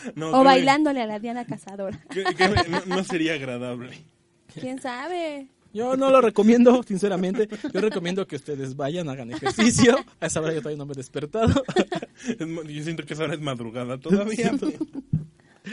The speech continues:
Speaker 3: Pero bueno, esa es la recomendación, este, gratuita y de ejercicio. Pasemos a lo que es lo mío.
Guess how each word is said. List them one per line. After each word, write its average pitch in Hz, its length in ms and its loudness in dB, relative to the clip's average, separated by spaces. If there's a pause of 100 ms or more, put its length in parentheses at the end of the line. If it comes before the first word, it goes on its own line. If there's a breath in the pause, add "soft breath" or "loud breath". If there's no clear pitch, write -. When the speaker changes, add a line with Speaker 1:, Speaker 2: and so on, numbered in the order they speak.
(380 loud breath)
Speaker 3:
Pero 139 260 -2
bueno, 131 280 -2
esa 165 220 -6
es 147 40 -8
la 127 80 -8
recomendación, 123 600 -8
este, - 420 -20 (400)
gratuita 240 680 -4
y 127 400 -10 (360)
de 120 120 -12
ejercicio. 202 680 -8
Pasemos 208 380 -6
a 175 40 -8
lo 151 120 -10
que 156 80 -10
es 147 80 -12
lo 170 80 -8
mío. 262 280 -2